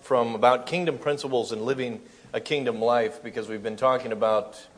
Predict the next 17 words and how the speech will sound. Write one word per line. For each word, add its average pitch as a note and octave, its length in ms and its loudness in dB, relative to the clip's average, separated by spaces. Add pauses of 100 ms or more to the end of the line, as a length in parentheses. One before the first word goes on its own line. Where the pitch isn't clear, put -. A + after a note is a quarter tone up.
(380)
being C3 300 -2
like A2+ 280 0
Jesus, G#2+ 640 -6
and F#2+ 140 -10 (360)
if A2 140 -4
Jesus B2+ 480 -2
and A2 100 -12
God A2+ 220 0
rule B2+ 240 0
our A2 160 6
lives, A2+ 380 2
then G#2+ 140 -6
how A2+ 260 2
are G#2+ 80 0
we G#2+ 160 -4
to F#2 80 -8
live? G2+ 420 -2